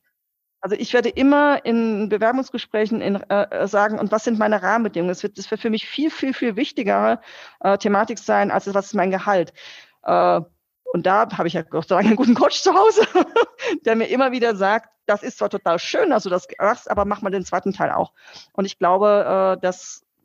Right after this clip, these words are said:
also ich versuche es auch bei den Damen so zu erklären, äh, dass das gehört mit zum Spiel, äh,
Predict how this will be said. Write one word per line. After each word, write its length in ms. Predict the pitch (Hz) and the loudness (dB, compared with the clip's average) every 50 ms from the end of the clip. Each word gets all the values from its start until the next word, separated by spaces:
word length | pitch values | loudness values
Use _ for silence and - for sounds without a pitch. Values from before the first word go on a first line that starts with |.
| _ - | _ -12
also 120 | 175 180 | -10 -10
ich 100 | 202 - | -8 -8
versuche 260 | 214 190 - 233 214 | -8 -8 -8 -12 -12
es 120 | - - - | -8 -4 0
auch 280 | - - 226 - - | 0 0 0 -2 -4
bei 80 | - 185 | -4 -2
den 160 | 185 185 165 | -2 -2 0
Damen 260 | 156 156 185 214 214 | 0 0 0 0 -2
so 140 | 196 196 190 | -2 -4 -6
zu 140 | - - 180 | -6 -6 -8
erklären, 580 | 175 - - 175 175 175 180 190 190 185 180 | -8 -8 -8 -4 -4 -2 -2 -2 -2 -4 -4
äh, 340 | - - 175 175 175 170 170 | -6 -6 -4 -2 -2 -2 -4
dass 400 | - 180 175 - - - - _ _ | -4 -6 -8 -8 -10 -18 -20 _ _
das 160 | 175 - - | -16 -12 -10
gehört 300 | 185 170 160 175 202 - | -6 -2 -2 -2 -2 -2
mit 160 | 202 202 - | -6 -8 -6
zum 120 | - 180 | -8 -8
Spiel, 520 | - - - _ 175 185 185 180 175 - - _ _ _ _ _ _ _ _ _ | -8 -8 -14 _ -6 -4 -4 -4 -4 -6 -10 _ _ _ _ _ _ _ _ _
äh, 340 | - 175 170 175 175 175 | -2 0 2 2 2 2